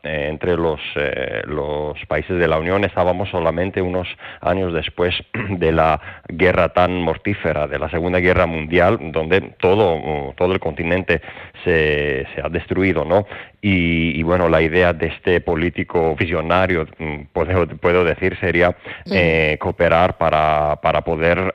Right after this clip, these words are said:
Speaker 1: prosperar en un mundo cada vez más, eh, difícil. Y como usted ha dicho, en el contexto actual que vivimos con esta, esta guerra tan bárbara, injusticiable, eh, contra Ucrania, la guerra de, de Kremlin,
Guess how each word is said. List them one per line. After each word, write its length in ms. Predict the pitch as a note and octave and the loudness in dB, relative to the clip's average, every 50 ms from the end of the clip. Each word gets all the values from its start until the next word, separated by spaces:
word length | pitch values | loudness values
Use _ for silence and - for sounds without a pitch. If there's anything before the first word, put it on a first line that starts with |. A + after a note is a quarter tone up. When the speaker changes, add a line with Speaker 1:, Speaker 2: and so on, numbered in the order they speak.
| - - | -4 -6
Speaker 1:
prosperar 560 | - F2+ D#2+ - - D#2+ D#2 E2 F2 F#2 F#2 | -6 -6 -6 -2 -2 0 2 4 4 4 4
en 160 | F#2+ F2 E2+ | 2 0 0
un 160 | F2 E2+ E2+ E2+ | -2 -2 -2 -2
mundo 440 | E2+ E2+ F2 F2 E2+ F#2 G2+ G2 | -4 -2 -2 0 2 2 2 2
cada 240 | - - F2 E2 D#2+ | 0 -2 -2 -2 0
vez 180 | E2 F2 F2+ F2+ - - - - - - - - - | 2 0 0 0 -4 -12 -18 -18 -18 -18 -18 -14 -4
más, 260 | E2 D#2 D#2 E2+ F2 - G2 | -2 0 0 0 -2 -2 -2
eh, 120 | E2+ E2 | -2 -2
difícil. 560 | D#2 E2 D#2+ - G#2+ G#2+ G2 - D#2 D#2+ D#2 - | -2 -2 -2 0 0 0 0 0 -2 -4 -4 -4
Y 80 | F2 - | -8 0
como 280 | - F#2 F#2 F#2+ G2 | 0 2 2 4 2
usted 260 | F#2+ F#2+ - - G2 G2 | 0 0 0 2 4 4
ha 120 | F#2 F2+ | 4 4
dicho, 480 | F2 A2+ A#2+ - - - A#2+ C#3 C3 - - | 2 0 0 0 2 2 2 2 2 0 -4
en 120 | D#2 D#2 | -2 -2
el 100 | D#2+ D2 | -2 -2
contexto 420 | - E2 D#2 - - F2 - - F#2 | -2 -6 -4 -2 -4 -4 0 -2 -2
actual 420 | - - - F#2 F2 F2 F2+ E2 - - - - - - - _ | -2 -2 0 2 4 4 2 0 -4 -10 -16 -16 -16 -16 -8 _
que 160 | - E2+ D#2+ | 0 0 2
vivimos 540 | E2 F2 D#2 F#2 G2+ G2+ G2+ F#2+ F2 D#2+ - | 2 0 2 2 2 2 2 2 0 -2 -4
con 200 | D#2+ D#2+ E2 E2 | -4 -4 -2 -2
esta, 680 | E2 - - - F2 F2 E2+ E2 E2+ E2 E2 E2 E2 | -4 -2 -2 0 2 2 2 2 2 0 0 0 -2
esta 240 | - - F#2+ F2 E2+ | -2 -2 0 2 4
guerra 480 | F2 F#2 F#2+ G2 F#2 G2 F2+ E2+ D#2+ | 4 6 4 4 4 4 4 2 2
tan 380 | D#2 - F2 F2 F2 F2 E2 D2+ | 0 -2 -2 -2 -2 -4 -2 0
bárbara, 440 | F2+ F#2 F#2 E2+ E2+ E2+ D#2+ E2 D#2+ | 2 2 2 2 0 0 0 0 -2
injusticiable, 960 | D2+ - - D#2+ D2+ - - E2+ - - - - F2 F2+ F2+ F#2 D#2+ D#2 D#2 - - - - - - _ | -4 -6 -10 -12 -12 -12 -12 -12 -12 -6 0 2 2 4 2 2 -2 -4 -6 -10 -16 -20 -20 -20 -12 _
eh, 480 | - F2 E2+ E2 D#2+ D#2 D2+ D2+ D2+ D2 | -2 0 2 2 2 0 0 -2 -2 -2
contra 280 | - F2 E2 D#2 E2+ D#2 | -4 -4 -4 -2 -2 -4
Ucrania, 680 | D2+ - - G2 G2 G2+ G2+ F2 D2 C#2 C#2+ C2+ C#2+ C#2+ | -4 -2 0 2 2 2 2 0 -2 -2 -4 -4 -4 -4
la 100 | C#2+ D#2 | -2 -2
guerra 240 | D#2+ D#2+ D#2 F2 E2 | -2 -2 -2 -2 -2
de, 260 | D#2 D2+ D2+ D2+ D2+ | -2 -2 -4 -2 -4
de 140 | D2+ D2+ - | -6 -8 -2
Kremlin, 560 | - - G2+ G#2+ G#2+ G#2 G2 G2+ A#2 B2 | 0 2 2 4 2 2 2 2 0 0